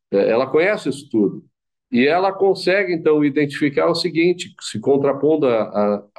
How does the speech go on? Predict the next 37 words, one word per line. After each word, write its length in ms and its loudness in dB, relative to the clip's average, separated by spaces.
à 20 0
outra 380 2
linha 500 2
de 100 -2
pensamento, 640 0
ela 160 2
consegue 500 -2
ver 140 0
o 80 2
seguinte, 340 0
se 400 -2
nós 320 2
somos 360 0
seres 280 0
racionais, 640 0
se 80 -2
a 40 2
razão 380 2
é 60 4
o 40 0
nosso 280 0
instrumento 580 0
fundamental, 760 0
se 100 0
a 40 4
gente 340 0
tem 400 2
eticamente 600 0
a 40 0
capacidade 800 -2
de 120 0
fazer 320 0
escolhas, 680 0
de 100 -4
definir 440 0
os 120 0
valores, 720 0